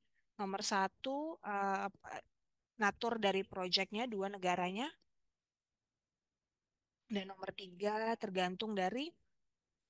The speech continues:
ketersediaan dari pembiayaan ya, dari pembiayaan downstream ya. Jadi ketika Anda melakukan prioritisasi dan programming, ini, ini yang dilakukan, menganalisis dampak dari nomor satu, eh, proyeknya dan mengidentifikasi gap-gap pembiayaan untuk memastikan bahwa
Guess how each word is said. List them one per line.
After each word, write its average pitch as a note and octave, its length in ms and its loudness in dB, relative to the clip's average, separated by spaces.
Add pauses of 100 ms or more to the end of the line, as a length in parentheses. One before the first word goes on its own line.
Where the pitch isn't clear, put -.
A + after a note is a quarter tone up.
(320)
ketersediaan G#3 800 2
dari F#3+ 240 8
pembiayaan F3 720 4
ya, E3+ 160 -8
dari F3 400 -2
pembiayaan F#3 560 2
downstream F3+ 560 -2
ya. F#3 160 -2
Jadi G#3+ 80 0
ketika G#3 360 -2
Anda G#3 200 2
melakukan G3 480 -2
prioritisasi F#3+ 880 -2
dan F#3 160 -2
programming, F#3+ 640 -4 (560)
ini, A#3 480 0 (180)
ini C#4 160 0
yang A#3 80 2
dilakukan, G3 640 2
menganalisis F#3+ 640 -2
dampak G#3 320 2
dari G3 240 0
nomor F#3+ 240 0
satu, G#3+ 480 -2 (400)
eh, G3 240 4
proyeknya G3+ 560 0
dan F#3+ 140 4
mengidentifikasi F#3+ 1080 0
gap-gap G#3 560 2
pembiayaan F#3+ 480 4
untuk G3+ 220 -6
memastikan G#3 640 -2
bahwa G#3 460 2